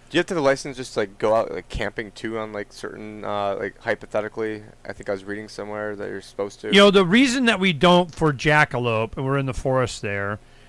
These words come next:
Speaker 2: is because it's individuals. If you're on certain parts of land or whatever they do, and if it's just the forest, you're supposed to, you can two weeks anywhere or whatever.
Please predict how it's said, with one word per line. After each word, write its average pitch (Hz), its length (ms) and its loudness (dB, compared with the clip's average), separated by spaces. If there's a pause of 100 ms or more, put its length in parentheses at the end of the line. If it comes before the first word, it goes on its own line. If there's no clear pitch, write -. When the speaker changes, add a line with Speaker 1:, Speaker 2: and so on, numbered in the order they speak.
(120)
Speaker 2:
is 143 140 2
because 135 560 2
it's 127 180 -4
individuals. 131 880 -2
If 143 160 -2
you're 156 140 4
on 160 220 4
certain 202 320 2
parts 143 320 2
of 127 80 -6
land 123 320 -2
or 120 80 -2
whatever 120 260 0
they 117 180 -2
do, 113 380 -2
and 117 100 -2
if 120 120 -2
it's 135 120 -6
just - 280 0
the - 80 -4
forest, 165 560 4
you're 127 80 -4
supposed 131 240 -4
to, 120 100 0
you 123 140 -6
can 123 160 -6
two 139 200 -6
weeks 127 280 -4
anywhere 117 380 0
or 113 60 -2
whatever. 113 380 0